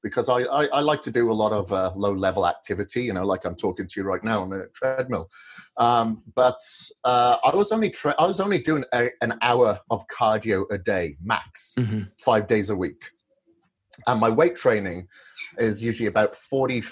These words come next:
Speaker 1: was forty-five minutes, four times a week. You know, it's not that excessive. Uh, you know, I'm the kind of person that gets up very early in the morning. I'm up at four o'clock in the morning. So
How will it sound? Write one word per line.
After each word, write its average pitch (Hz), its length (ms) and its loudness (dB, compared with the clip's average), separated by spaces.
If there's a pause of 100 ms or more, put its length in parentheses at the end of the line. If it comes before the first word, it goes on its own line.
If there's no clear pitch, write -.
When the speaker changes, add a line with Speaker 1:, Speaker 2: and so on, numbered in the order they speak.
(140)
Speaker 1:
was 123 180 -2
forty-five 143 520 2
minutes, 104 320 -4
four - 320 -4
times 101 260 -4
a 101 60 -4
week. 78 240 -8 (500)
You 104 80 -10
know, 95 260 -2
it's 120 240 -6
not 117 360 -2
that 101 220 2
excessive. - 720 -6 (360)
Uh, 117 260 2
you 135 100 -4
know, 113 180 2
I'm 151 140 2
the 147 80 -2
kind 120 200 -2
of 110 80 -10
person 110 260 0
that 98 80 -2
gets 104 220 -4
up 80 120 -2
very 98 280 2
early 101 140 -2
in 90 80 -2
the 87 40 -6
morning. 101 300 -2
I'm 90 160 -2
up 107 160 0
at - 80 -6
four 104 220 0
o'clock 98 360 -2
in 98 60 -4
the 95 60 -8
morning. 107 280 -4
So 113 240 2